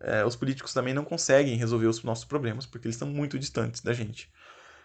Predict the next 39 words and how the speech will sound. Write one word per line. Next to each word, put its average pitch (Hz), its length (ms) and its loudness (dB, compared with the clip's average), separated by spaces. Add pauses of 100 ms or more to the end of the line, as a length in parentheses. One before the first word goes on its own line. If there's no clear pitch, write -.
(140)
É, - 220 -10
ou - 80 -2
seja, 123 220 2
são 190 260 2
ideias 139 580 6
extremamente 147 880 2
óbvias, 120 460 8
um 131 80 -4
mais 135 180 2
um 127 80 -4
igual 147 180 0
a 147 40 -2
dois. 120 500 4
Com 135 120 -4
essas 143 220 -2
ideias 123 260 6
você 120 180 0
consegue 120 480 0 (480)
criar 135 260 8
um 180 100 4
movimento 120 360 0
municipalista, 123 520 2
ou 117 40 -2
seja, 113 180 -4
um 120 60 -2
movimento 127 360 0 (200)
pró-descentralização 117 1080 6
do 117 100 -8
poder, 131 400 0 (1600)
que, 131 320 0
que 127 520 -4
seja, 131 460 2 (340)
que - 120 -14
consiga 139 420 4
obter 139 320 4
grande 143 320 6
apoio 131 240 4
das 123 140 2
massas. - 500 -4